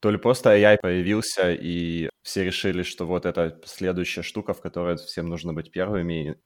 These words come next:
иначе плохо. А насчёт, э, государственного финансирования, в этом Oxford Insights докладе на первом месте, э, по, э, готовности разных стран к, э, воплощению политик искусственного интеллекта,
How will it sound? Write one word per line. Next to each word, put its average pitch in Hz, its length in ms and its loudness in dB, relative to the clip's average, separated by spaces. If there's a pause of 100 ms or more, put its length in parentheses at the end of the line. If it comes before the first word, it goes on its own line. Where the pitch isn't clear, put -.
(120)
иначе 92 300 0
плохо. - 440 -4 (1700)
А 92 260 0
насчёт, 113 600 -2
э, 98 220 4 (320)
государственного 104 600 0
финансирования, 98 1120 -2 (100)
в 95 600 2 (160)
этом 104 320 0
Oxford 101 340 -2
Insights 95 480 0
докладе 117 680 0 (200)
на 95 160 -2
первом 104 440 0
месте, 98 500 -4
э, 101 120 2
по, 90 760 2 (100)
э, - 40 -12
готовности 95 500 0
разных 87 320 -4
стран 85 420 -2
к, - 200 -16
э, 80 220 -4
воплощению 85 680 -8
политик 85 520 -10 (220)
искусственного - 360 -18
интеллекта, 139 340 -4